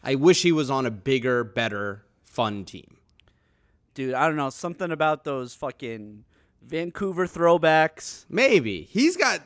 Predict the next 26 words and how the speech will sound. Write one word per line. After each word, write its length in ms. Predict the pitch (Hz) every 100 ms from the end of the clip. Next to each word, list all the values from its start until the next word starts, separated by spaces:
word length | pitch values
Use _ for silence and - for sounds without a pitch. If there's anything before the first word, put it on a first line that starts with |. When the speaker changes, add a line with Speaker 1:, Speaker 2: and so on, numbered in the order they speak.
| -
Speaker 1:
I 80 | 220
mean, 220 | 226 202
he 160 | 220 277
might 180 | 247 208
Speaker 2:
Jay-, 140 | 202
Speaker 1:
be 40 | 185
the 80 | 156
guy 180 | 160
to 140 | 143 117
do 160 | 101
it. 120 | 76 _ - - - -
Speaker 2:
Jaren 280 | 214 233
Jackson 360 | 214 202 165 180
Junior 260 | 151 143 127
is 100 | -
fucking 320 | 135 131 113
dope, 200 | 117 -
Speaker 1:
He, 140 | - 294
Speaker 2:
dude. 140 | 220
Speaker 1:
they're 120 | 240
dope. 320 | 175 127 87 -
They 120 | 202
got 200 | - -
some 160 | 254
good 220 | 214 214 -
parts. 560 | 156 101 - - -